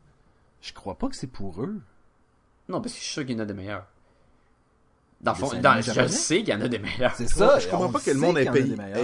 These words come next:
Speaker 3: Il y a du monde qui ont été payés pour faire ça, là.
Speaker 2: Ah, mais c'est facile, là. Ils vont rentrer dans leur argent, là. T'as Iron
Speaker 3: Ouais,
Speaker 2: Man comme titre, t'as Iron Man sur le dessus. Il y a un film, là, qui sort, là, dans, la semaine prochaine, Iron Man. Iron Man, il, il est partout, là. Fait que là, ça sort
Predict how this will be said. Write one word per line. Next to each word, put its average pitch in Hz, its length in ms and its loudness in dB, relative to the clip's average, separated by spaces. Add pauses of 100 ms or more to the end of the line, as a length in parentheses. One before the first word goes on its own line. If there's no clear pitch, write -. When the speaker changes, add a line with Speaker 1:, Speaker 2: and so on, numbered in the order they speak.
Speaker 3:
Il 127 60 -2
y 127 40 2
a 123 60 2
du 120 80 -6
monde 180 140 -4
qui 156 60 -4
ont 131 40 0
été 127 160 -6
payés 139 220 -4
pour 123 200 -10
faire 107 240 -2
ça, - 200 -10
là. 104 240 -10 (1040)
Speaker 2:
Ah, 104 120 0
mais 95 300 -4
c'est - 140 -10
facile, 226 340 -2
là. 160 80 0
Ils 113 100 -2
vont 120 100 -2
rentrer 147 220 -4
dans 220 80 -2
leur 131 160 0
argent, 175 360 -4
là. 123 180 -2 (300)
T'as 123 180 2 (140)
Iron 160 180 2
Speaker 3:
Ouais, 165 80 -2
Speaker 2:
Man 175 320 -4 (480)
comme 117 180 2
titre, 202 380 -4
t'as 123 160 4
Iron 135 100 2
Man 165 140 0
sur 165 140 -6
le - 40 2
dessus. 123 300 2
Il 214 60 -6
y 160 80 0
a 156 40 4
un 151 60 2
film, 196 240 -4
là, 139 80 -2
qui - 100 -14
sort, 165 280 -2
là, 117 100 -4
dans, 107 220 -6
la 104 160 -10
semaine 123 160 -10
prochaine, 107 420 -8
Iron 101 220 -6
Man. 107 140 -6 (220)
Iron 120 200 0
Man, 208 200 -2
il, 127 200 -4
il 120 80 -4
est 123 80 -4
partout, 156 400 -8
là. 113 140 -6 (200)
Fait 110 100 -6
que 135 120 -12
là, 196 120 -2
ça 139 200 -10
sort 165 440 -2